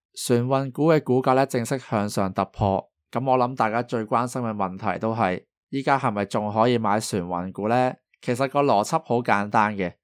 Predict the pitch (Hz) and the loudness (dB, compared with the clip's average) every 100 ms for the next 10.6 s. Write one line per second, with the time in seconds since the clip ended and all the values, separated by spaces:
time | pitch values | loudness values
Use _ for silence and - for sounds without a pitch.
0 | _ _ - 165 156 135 107 98 113 143 | _ _ -2 2 2 0 -2 -2 0 2
1 | 104 98 139 131 104 85 101 - _ - | 0 0 0 0 -4 -2 -4 -4 _ -12
2 | - 123 117 123 123 135 151 123 127 123 | 0 2 4 0 0 2 2 4 4 4
3 | 107 117 113 104 90 82 90 98 117 107 | 4 2 0 -2 -4 -2 -2 0 0 0
4 | - _ _ 143 147 147 180 180 160 151 | -2 _ _ 2 2 4 4 4 0 0
5 | 147 117 120 113 120 123 117 151 160 - | 4 4 6 4 4 4 4 2 -2 2
6 | 196 190 190 196 165 110 104 107 143 139 | 4 6 6 6 6 6 4 4 4 4
7 | 135 160 156 135 139 131 120 123 117 117 | 2 0 0 -2 0 0 0 0 2 2
8 | 139 123 143 120 104 110 120 117 104 104 | 2 2 0 -4 -4 0 2 0 0 2
9 | 107 - - 98 98 113 123 151 143 123 | 2 0 -6 -8 0 0 4 2 2 -4
10 | - 113 110 110 87 | -4 -4 0 0 0